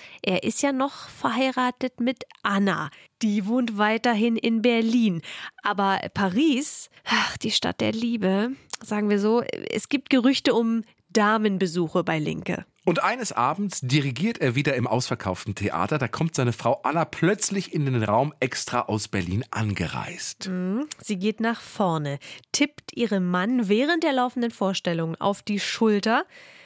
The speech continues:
Speaker 1: Der dreht sich um und sie knallt ihm eine.
Speaker 2: Batsch!
Speaker 1: Mhm.
Speaker 2: Und geht wieder raus. Das Pariser Publikum tobt vor Begeisterung. Mega Skandal.
Speaker 1: Anna fährt zurück nach Berlin und lässt sich scheiden. Tja.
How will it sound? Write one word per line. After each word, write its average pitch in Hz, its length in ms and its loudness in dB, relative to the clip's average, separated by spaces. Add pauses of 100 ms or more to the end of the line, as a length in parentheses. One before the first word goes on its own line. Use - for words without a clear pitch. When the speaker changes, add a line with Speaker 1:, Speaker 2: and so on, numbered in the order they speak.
(200)
Speaker 1:
Der 208 160 0
dreht 220 320 0
sich 208 220 -2
um 226 360 0 (400)
und 202 160 0
sie 208 120 0
knallt 170 280 0
ihm 156 140 -4
eine. 175 340 -8 (320)
Speaker 2:
Batsch! - 760 -4
Speaker 1:
Mhm. 254 460 -6
Speaker 2:
Und 143 180 2
geht 123 220 2
wieder 123 220 2
raus. 73 340 -4
Das 117 180 -2
Pariser 165 360 -2
Publikum 175 500 -4
tobt - 380 0
vor 196 200 0
Begeisterung. 151 720 2
Mega 214 600 2
Skandal. 185 800 0 (500)
Speaker 1:
Anna 247 400 0
fährt 208 380 0
zurück 196 380 0
nach 190 260 0
Berlin 202 480 0 (640)
und 202 140 -4
lässt 214 200 -2
sich - 160 -2
scheiden. 151 320 -4 (320)
Tja. - 120 -2